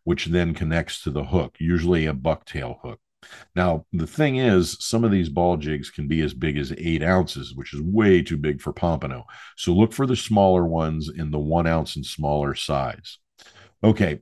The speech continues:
at, and, and to focus there, like I said, I like the Tsunami's Fluke Ball Jig for this. All right, at number seven, I want to give props to Dogfish Tackle and Marine's Crazy Jig, which is a type of banana jig.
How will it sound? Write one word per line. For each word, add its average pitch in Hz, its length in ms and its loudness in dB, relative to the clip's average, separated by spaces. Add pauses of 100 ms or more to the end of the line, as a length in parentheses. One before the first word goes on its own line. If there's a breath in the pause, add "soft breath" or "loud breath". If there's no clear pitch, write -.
(100)
at, 101 260 2
and, 92 460 -4
and 85 280 -2
to 87 80 0
focus 104 320 6
there, 85 160 2
like 85 160 2
I 85 60 2
said, 82 200 -2
I 78 120 0
like 82 300 0
the 82 80 -6
Tsunami's 78 840 -2
Fluke 71 380 -8
Ball 69 240 -2
Jig 64 340 -10
for - 140 -12
this. - 340 -14 (600 loud breath)
All 90 60 6
right, 90 120 2
at 101 120 2
number 127 260 6
seven, 82 560 2 (140)
I 95 40 0
want 120 120 6
to 123 40 4
give 104 160 2
props 87 420 0
to 76 100 -10
Dogfish 82 680 -2
Tackle 76 520 -4
and 71 100 -8
Marine's 73 420 -4
Crazy 73 540 -4
Jig, 64 340 -10
which 73 180 -8
is 78 120 -4
a 82 40 -4
type 98 300 2
of 92 80 4
banana 78 460 0
jig. 67 320 -12